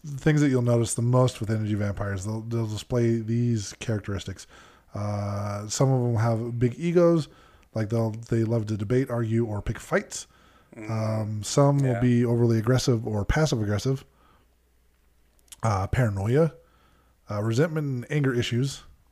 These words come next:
Speaker 1: narcissism, uh, <laughs> melodramatic behavior, uh, whining and complaining, bitching and gossiping,
Speaker 2: Yeah.
Speaker 1: um, insecurity, like the constant need for reassurance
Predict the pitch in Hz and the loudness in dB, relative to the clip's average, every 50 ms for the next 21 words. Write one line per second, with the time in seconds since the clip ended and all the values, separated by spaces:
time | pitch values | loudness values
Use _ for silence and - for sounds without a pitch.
0 | _ - 110 107 110 107 110 104 - 110 87 95 95 95 110 113 117 - - _ | _ -8 -4 -2 0 0 0 0 -2 -4 -4 -4 -4 -4 -4 -4 -6 -8 -10 _
1 | _ _ _ _ _ _ _ _ _ - 107 104 101 101 101 101 107 107 139 131 | _ _ _ _ _ _ _ _ _ -8 -6 -4 -4 -4 -2 -2 0 2 4 4
2 | 127 123 113 113 113 117 123 117 113 101 - 117 107 120 127 123 110 104 104 104 | 4 4 2 2 2 2 2 2 2 0 0 0 2 2 4 2 2 0 -2 -4
3 | - - - - - - _ _ _ _ _ _ _ - 107 104 110 120 - 117 | -6 -8 -16 -20 -20 -20 _ _ _ _ _ _ _ -6 -4 -4 -4 -4 -4 -4
4 | 113 117 123 135 160 180 190 180 175 165 135 143 131 - - 156 156 160 170 170 | -2 0 2 4 4 4 4 2 2 2 0 0 0 2 2 2 4 2 2 0
5 | 156 117 107 143 139 - 147 127 131 127 120 104 98 98 120 123 135 - 117 - | 0 2 2 2 4 4 2 0 0 -2 -2 -2 -2 0 0 0 0 0 -2 -4
6 | 107 98 107 120 - - _ _ _ _ _ _ _ _ _ _ _ _ _ _ | -4 -4 -6 -6 -8 -10 _ _ _ _ _ _ _ _ _ _ _ _ _ _
7 | _ _ _ - - 92 90 110 113 104 98 101 101 104 113 - 165 151 123 - | _ _ _ -16 -14 -10 -8 -8 -6 -6 -4 -4 -4 -4 -4 -2 0 0 0 0
8 | 117 - - - 175 175 180 170 175 175 175 175 165 - - _ - 120 110 107 | -4 -6 -2 2 4 4 4 4 2 2 0 -2 -4 -6 -12 _ -10 -6 -4 -4
9 | 110 107 104 95 - 110 110 107 101 - 135 131 120 - 139 113 117 117 117 - | -2 -4 -4 -6 -6 -6 -6 -6 -4 -2 -2 -2 -2 -2 -2 -2 -2 -2 -2 -2
10 | - 110 101 98 117 117 107 - - 113 117 113 117 113 - - | -4 -4 -2 0 0 0 0 0 -2 -4 -4 -4 -6 -10 -12 -12